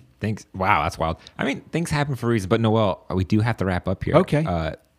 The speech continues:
Speaker 1: is there anything, uh, coming up or anything that you want people to know about? Any?
Speaker 2: Um, well, my work is now in eleven eleven Gallery.
Speaker 1: Congrats, by the way.
Speaker 2: Thank you. Yeah. Nicola Charles over at, uh, eleven eleven Gallery, uh,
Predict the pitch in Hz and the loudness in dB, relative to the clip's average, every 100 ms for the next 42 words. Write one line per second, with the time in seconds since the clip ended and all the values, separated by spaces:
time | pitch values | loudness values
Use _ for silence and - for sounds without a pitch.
0 | - 113 135 139 147 156 151 151 151 - | 2 6 6 4 0 0 0 0 -4 0
1 | 123 127 - 143 143 165 - 120 135 135 | 0 0 -2 0 0 -2 -2 -2 -2 -2
2 | 135 135 131 131 123 123 135 135 123 110 | -2 -2 -2 -4 -6 -6 -8 -8 -6 -4
3 | 113 127 139 147 147 - - 117 113 _ | -4 -4 -4 -4 -6 -8 -12 -12 -12 _
4 | - - - - - - - _ - _ | -20 -20 -20 -20 -20 -20 -20 _ -20 _
5 | _ _ _ - 151 170 180 185 185 180 | _ _ _ 0 2 4 2 2 0 -2
6 | - _ _ _ _ _ _ _ _ _ | -6 _ _ _ _ _ _ _ _ _
7 | _ _ _ _ - 139 143 147 139 - | _ _ _ _ 0 4 4 2 -4 -14
8 | _ 127 127 143 175 - 131 139 131 127 | _ 0 2 4 2 -2 -2 0 2 2
9 | 120 127 123 117 117 127 135 113 107 107 | 2 2 2 0 0 0 0 -2 -2 -2
10 | 120 127 - 120 101 107 143 - 113 85 | -4 -6 0 0 2 2 0 0 0 0
11 | 78 80 104 147 - 143 104 117 143 160 | -2 -2 0 -2 0 0 2 2 2 0
12 | 104 - 127 123 131 - 131 120 120 123 | -4 -4 -4 -2 -6 -2 0 0 0 0
13 | 110 113 - - 120 123 117 120 117 117 | 0 -2 -2 -2 0 0 0 0 0 0
14 | 113 113 113 117 117 113 113 110 | -2 0 0 0 0 -2 -2 -2